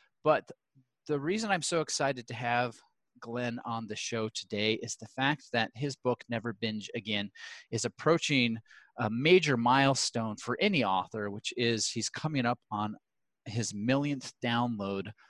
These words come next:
on K-, Amazon Kindle. So Glenn, thank you for being on the show today. I'm so, uh, touched and honored that you would be here. So thank you.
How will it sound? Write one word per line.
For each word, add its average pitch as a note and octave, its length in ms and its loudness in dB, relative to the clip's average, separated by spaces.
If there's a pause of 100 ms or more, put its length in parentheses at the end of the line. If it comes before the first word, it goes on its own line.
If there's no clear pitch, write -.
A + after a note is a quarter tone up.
(140)
on G2 260 -2 (280)
K-, - 240 -12
Amazon G#2+ 540 -4
Kindle. G2 340 -4
So A#2 140 -6
Glenn, D#3+ 360 6 (120)
thank D#3+ 260 4
you D#3 100 2
for C#3+ 140 -4
being C3+ 240 0
on B2+ 120 2
the A#2+ 60 -2
show A#2+ 260 2
today. A2 460 2
I'm G#2+ 220 -8
so, B2 480 0 (560)
uh, G2+ 220 -6 (120)
touched - 400 0
and C3+ 100 2
honored F3 300 6
that D3+ 200 -8
you C3 100 2
would B2 100 0
be D3 140 6
here. G3 280 6 (180)
So A2+ 200 -4
thank C#3+ 300 -2
you. G3+ 160 4